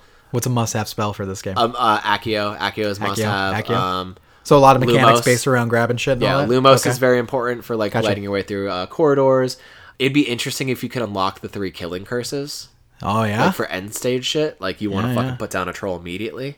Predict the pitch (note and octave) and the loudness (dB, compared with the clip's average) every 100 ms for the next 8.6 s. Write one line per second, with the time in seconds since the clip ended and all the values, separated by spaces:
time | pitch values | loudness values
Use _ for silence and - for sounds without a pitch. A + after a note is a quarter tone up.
0 | - E2+ F2 D#2+ F#2 F2 D2+ C#3+ E3+ F3+ | -12 -8 -6 -4 -2 -2 0 4 4 4
1 | A#3 E3+ A#2 A2+ - G2 G#2 F#2+ F2 F#2 | 2 2 6 6 4 -2 -4 -4 -4 -6
2 | D#2+ - D2+ D2+ G2+ F2 B1+ F2 - - | -6 -6 -8 -8 -6 -6 -6 -8 -4 -4
3 | D3 - B2+ A2 D3+ C#3 D3 C#3+ F3 G#3 | -4 -6 -2 0 0 0 2 4 6 8
4 | G#3+ G#3+ G#3+ F#3 D3+ C3 - D3 E3 F3 | 10 10 10 6 4 4 6 8 10 8
5 | F3 F3+ D#3 D3+ F3+ G3 - - - - | 8 8 6 4 4 4 0 -6 -8 2
6 | D3+ D3 D#3 D#3 - - D3 D#3+ D#3+ E3+ | 6 8 6 2 0 4 6 6 6 4
7 | E3 F#3 F#3 - - - - D#3 A2 A2 | 4 2 2 0 -6 -8 -12 -2 2 4
8 | A#2+ C#3+ - C#3+ C#3 D3+ | 4 4 6 6 6 -2